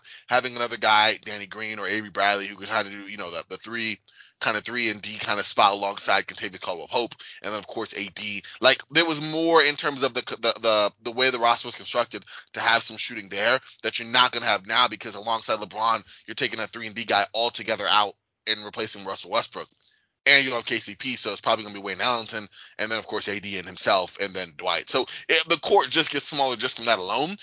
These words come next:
Now, whether you could still just batter opposing teams with your athleticism and your physicality, yeah, no one's saying that's not possible, more than likely the case, but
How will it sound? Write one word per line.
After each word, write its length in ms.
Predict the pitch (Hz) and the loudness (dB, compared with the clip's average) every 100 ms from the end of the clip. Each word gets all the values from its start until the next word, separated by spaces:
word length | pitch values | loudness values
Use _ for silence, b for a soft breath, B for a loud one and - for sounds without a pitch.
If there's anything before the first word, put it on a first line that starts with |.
| B - | B 0
Now, 140 | 143 | 4
whether 160 | 143 147 | 4 0
you 60 | |
could 120 | 170 - | -6 -4
still 200 | 165 147 | 0 0
just 260 | 143 - | -2 0
batter 360 | - 113 131 143 | 4 6 6 4
opposing 340 | 131 139 131 | 0 0 -2
teams 280 | 120 135 139 | -6 -8 -8
with 160 | 135 117 | -10 -6
your 100 | 113 | -6
athleticism 560 | - 120 131 131 135 | 0 0 0 -2 -4
and 80 | 117 | -6
your 100 | 104 | -10
physicality, 600 | - 113 - 101 135 214 B B B | -8 -6 0 2 2 -2 B B B
yeah, 180 | 233 285 262 - 160 | 2 4 4 2 0
no 100 | 339 | 0
one's 140 | 147 | 0
saying 160 | 156 131 | 0 0
that's 200 | 123 - | -2 -2
not 200 | 127 117 | 0 2
possible, 400 | 120 120 120 110 | 2 0 -2 -10
more 160 | 120 123 | -8 -4
than 100 | 104 | 0
likely 240 | 120 113 | -2 -4
the 60 | 98 | -6
case, 360 | - 143 - | 0 0 -2
but 200 | - 113 | -4 -4